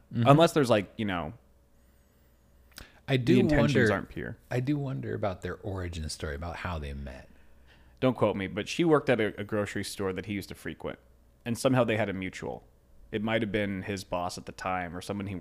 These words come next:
Speaker 2: he worked with.
Speaker 1: Okay.
Speaker 2: And they started off as just friends, talking, see, s-,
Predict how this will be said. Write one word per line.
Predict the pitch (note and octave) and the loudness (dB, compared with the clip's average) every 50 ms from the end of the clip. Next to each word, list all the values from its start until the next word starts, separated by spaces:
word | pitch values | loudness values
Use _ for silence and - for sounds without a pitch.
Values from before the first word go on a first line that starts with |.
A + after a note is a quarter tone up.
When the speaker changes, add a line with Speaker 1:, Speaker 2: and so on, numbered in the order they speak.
| - - | -10 -12
Speaker 2:
he | - A2 | -12 -10
worked | F#2+ F#2+ F2 D#2 - - | -6 -6 -6 -6 -6 -8
with. | F2+ C2+ - - - - - | -8 -8 -8 -12 -18 -10 -6
Speaker 1:
Okay. | G2+ F#2+ - - F2 C#2+ C#2+ - - - - - - - | -6 -6 -2 -2 -4 -4 -4 -10 -16 -20 -20 -20 -8 -4
Speaker 2:
And | G2 G#2+ G#2+ G#2 G2+ G2+ G2 G2 G2 G2 F#2+ G#2+ G2 G#2+ | -2 -2 0 0 0 0 0 0 -2 -4 -6 -8 -10 -6
they | A2 G#2+ G#2 G2+ G2+ G2+ G2+ G2+ G2+ G#2+ G#2 G#2 - - _ _ - - | -2 -2 0 0 0 0 -2 -2 -2 -4 -6 -8 -10 -16 _ _ -16 -10
started | - - - C#3 C#3 B2+ A#2 | -6 2 4 4 6 6 6
off | A2+ A2 - G2+ | 4 4 2 -2
as | F#2 | -8
just | - D#2+ - | -8 -10 -10
friends, | - - F#2 D2+ - - - - - - _ _ _ _ _ _ | -6 -4 -6 -6 -6 -10 -14 -16 -18 -20 _ _ _ _ _ _
talking, | - G#2+ G2 F#2+ - G#2 F#2+ F#2 F2+ | 0 0 0 0 -2 -4 -6 -6 -6
see, | - G#2 G#2 G2 - | -4 -4 -4 -4 -4
s-, | - - - | -8 -12 -12